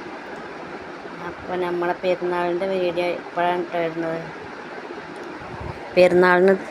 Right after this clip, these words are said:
എടുത്ത ഡ്രസ്സാണിത്. പിന്നെ വിരുന്ന് പോകാൻ വേണ്ടി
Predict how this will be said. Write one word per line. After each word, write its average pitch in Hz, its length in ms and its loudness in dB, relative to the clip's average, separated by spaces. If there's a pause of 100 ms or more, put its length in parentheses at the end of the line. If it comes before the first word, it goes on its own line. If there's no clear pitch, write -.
(1040)
എടുത്ത 180 340 4
ഡ്രസ്സാണിത്. 175 840 4 (2250)
പിന്നെ 170 480 -2 (440)
വിരുന്ന് 175 400 4
പോകാൻ 165 340 6
വേണ്ടി 165 200 2